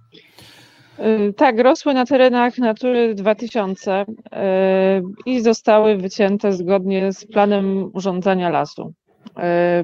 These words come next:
pomimo tego, że na tym terenie obowiązują, y, plany ochrony środowiska,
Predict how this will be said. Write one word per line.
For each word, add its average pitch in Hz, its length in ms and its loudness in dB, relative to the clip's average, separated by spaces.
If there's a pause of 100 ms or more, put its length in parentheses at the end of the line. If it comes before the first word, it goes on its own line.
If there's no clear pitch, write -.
pomimo 220 340 2
tego, 202 380 0
że 190 180 -2
na 196 140 0
tym 202 200 -4
terenie 185 600 -2
obowiązują, 185 960 -2
y, 170 580 -2
plany 196 480 0
ochrony 196 420 -4
środowiska, 175 760 -2